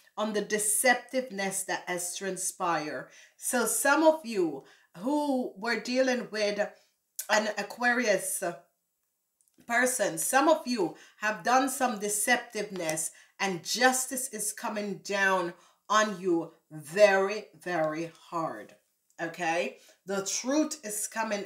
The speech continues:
out about what has transpired. The truth is definitely coming out about what has transpired. I see justice coming down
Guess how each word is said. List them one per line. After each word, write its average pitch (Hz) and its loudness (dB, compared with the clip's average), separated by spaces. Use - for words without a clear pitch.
out 190 -2
about 175 -4
what 202 -2
has 196 0
transpired. 185 -4
The 240 -2
truth 262 -4
is - -6
definitely 226 -6
coming 226 -8
out 185 -2
about - -4
what 208 -2
has 208 -4
transpired. 180 -4
I 208 0
see 214 -4
justice 214 -6
coming 202 -8
down 196 -2